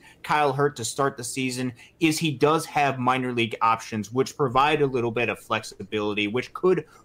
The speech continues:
hurt in the development of Kyle Hurt because in order to give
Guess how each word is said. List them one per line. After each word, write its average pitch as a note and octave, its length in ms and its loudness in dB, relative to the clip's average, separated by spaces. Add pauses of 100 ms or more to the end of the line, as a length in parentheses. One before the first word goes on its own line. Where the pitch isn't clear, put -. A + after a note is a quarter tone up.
(100)
hurt E3 320 2
in D#3 160 0
the C#3+ 100 4
development C3 760 0 (280)
of D#3 280 0
Kyle C3+ 420 0
Hurt B2+ 380 2
because C3+ 440 -2 (560)
in C#3 180 4
order D#3 260 6
to D3+ 120 -6
give C3+ 480 0